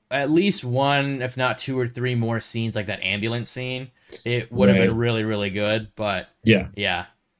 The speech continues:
Speaker 1: But,
Speaker 2: Yeah.
Speaker 1: th-, like, it was still enjoyable, but I probably
Speaker 2: Yeah.
Speaker 1: wouldn't, I don't know, I might watch it again just for those scenes, but I wouldn't,
Speaker 2: Mm-hmm.
Speaker 1: you know,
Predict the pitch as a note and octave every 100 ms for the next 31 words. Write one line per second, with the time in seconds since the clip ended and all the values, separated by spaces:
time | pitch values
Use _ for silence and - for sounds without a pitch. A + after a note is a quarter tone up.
0 | _ F3 F3+ G3+ F#3+ F3 E3+ - F#3+ F#3+
1 | G3 G3 A3+ E3+ B2 C3 C3+ C3 C#3 B2
2 | - B2 G2+ B2+ D3 E3 C#3+ C#3 C3 B2+
3 | - _ D4 A#3+ _ _ - D#3 C3+ A#2+
4 | A#2 - _ _ _ C#3+ E3+ D3 C3 C#3
5 | C3 B2 A#2+ A#2 A#2 A#2 G#2+ A2 - A#2+
6 | B2 B2+ - G2 A2 G2 G#2+ A2 A2 A#2+
7 | G#2+ G2 F#2+ F#2